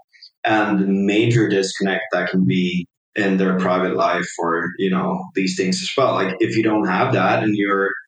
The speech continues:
in this sort of Instagram, like, you're living as an Instagram model, like the, the female, female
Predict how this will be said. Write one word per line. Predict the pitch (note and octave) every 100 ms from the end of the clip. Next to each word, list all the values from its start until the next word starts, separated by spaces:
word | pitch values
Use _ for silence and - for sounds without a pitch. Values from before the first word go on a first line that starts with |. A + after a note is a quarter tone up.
| _
in | G#2 G#2+ A#2
this | G#2+ -
sort | G2+ G2
of | F#2+ F#2
Instagram, | G#2 G#2 G2 F#2+ F#2+ F#2 F#2 F#2 F#2 - - - _ _ _ G2+
like, | G2 A2
you're | G2+ G2
living | F#2+ G2+ B2+ B2+ B2+ B2
as | G#2+ G#2+ G#2+ -
an | G#2 G2+
Instagram | G2+ G2+ F#2+ F2+ F2+ F#2
model, | F2+ - - - - - - _ _ -
like | G#2+ G#2+ G#2+ G2+
the, | G#2 G2+
the | F#2
female, | - G#2+ G#2 F#2+ G2 - -
female | B2 A#2+ A2+ G#2+ G#2 G#2